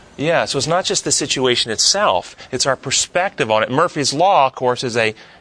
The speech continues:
is what kind of a perspective? If you have the Murph-, Murphy's Law attitude. Yeah,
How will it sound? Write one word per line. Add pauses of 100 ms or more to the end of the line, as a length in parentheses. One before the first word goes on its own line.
is
what
kind
of
a
perspective? (300)
If
you
have
the
Murph-,
Murphy's
Law
attitude. (200)
Yeah,